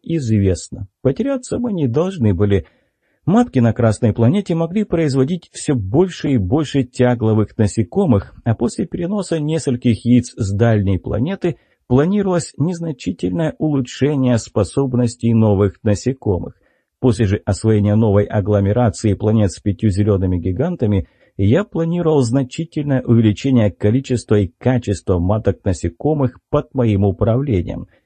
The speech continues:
И это позволяло нам постепенно пересаживать всех прибывающих мигрантов на подвижные дома и составы. Насекомые могли шагать и шагать часами и днями. За ними строго следили.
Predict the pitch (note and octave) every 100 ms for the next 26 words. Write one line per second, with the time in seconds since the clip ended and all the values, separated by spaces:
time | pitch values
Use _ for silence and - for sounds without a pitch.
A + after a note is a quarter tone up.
0 | _ _ G#2 B2+ - A#3+ - C#3 B2 D3
1 | D3 C3+ C3 B2 B2+ A#2+ - A#2+ - F#3+
2 | G3 E3+ - - A2+ F#2+ D3+ D#3 B2+ -
3 | - C#3+ B2+ - A2 G#2 A#2+ A#2 G2+ -
4 | G2+ G2+ F2+ B2+ E3+ D#3+ D3 - _ -
5 | B2+ F#3+ - E3 G2+ G#2+ B2+ D#3 D3 C#3
6 | B2+ G2 B2 A2 G#2 G#2 G2 A2+ B2+ -
7 | - D#2+ - - _ - F#2 A2 A2 C#3
8 | A2 G2 G#2 G2+ G2+ - A2+ D3 - G#2+
9 | - F#2 - B2 - - B2 G2 - A#2+
10 | A2+ G#2 G2 F#2+ C3 D#3+ G2+ F2 _ _
11 | _ - B2+ D#3 A#3 D4 G#3+ - F#3+ G3+
12 | G3 - F#3 F3+ A#2 C3 A#2